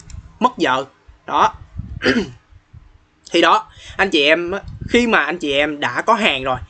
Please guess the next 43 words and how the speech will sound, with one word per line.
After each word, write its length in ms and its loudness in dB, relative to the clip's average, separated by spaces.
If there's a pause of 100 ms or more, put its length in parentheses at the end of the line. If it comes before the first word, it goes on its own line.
(120)
giống 200 2
như 120 2
anh 140 0
chị 160 -2
em 180 -2 (320)
đang 300 0
có 140 0
vợ, 320 -4 (320)
mà 140 4
vợ 380 4
á, 80 -4 (280)
anh 160 -2
chị 140 0
em 180 0
không 440 -4
chăm 200 0
sóc 260 2 (200)
thì 160 0
sao? 260 2 (220)
Anh 120 -2
chị 100 2
em 120 2
không 240 -6
chăm 160 -4
sóc 220 -4 (220)
mà 120 0
anh 100 -4
chị 200 -2
em 260 -4
lại 280 -4
đi 140 0
lo 360 4
cho 380 0 (100)
vợ 260 4
của 120 -4
thằng 160 -8
khác 240 0 (500)
thì 100 0
sao 140 4
anh 120 2
chị? 180 0 (680)
Thì 140 2
tới 340 2